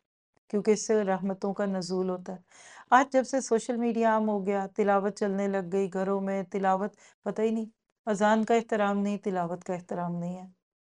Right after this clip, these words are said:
पहले कुरान की आवाज़ पड़ती थी, सब खामोश हो जाते थे।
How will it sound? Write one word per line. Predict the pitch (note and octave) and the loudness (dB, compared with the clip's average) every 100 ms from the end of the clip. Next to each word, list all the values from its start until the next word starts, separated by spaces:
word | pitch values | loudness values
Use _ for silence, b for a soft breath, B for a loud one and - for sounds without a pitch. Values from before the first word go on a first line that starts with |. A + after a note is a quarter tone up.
| _ _ | _ _
पहले | A3 G#3+ A3 | 4 6 4
कुरान | G#3+ G3+ G3+ G#3+ | 4 6 6 4
की | A3 | 4
आवाज़ | G#3+ G3+ G#3 | 6 8 6
पड़ती | G#3 F#3 A#3+ A#3 | 4 2 0 2
थी, | C#4+ C#4 B - | 0 0 B -6
सब | - C4+ - | -2 -2 0
खामोश | G3+ F#3 G3+ G#3+ | 0 0 -2 -2
हो | F3+ | -2
जाते | F3+ F3+ F#3+ | -2 -2 -6
थे। | F3+ | -8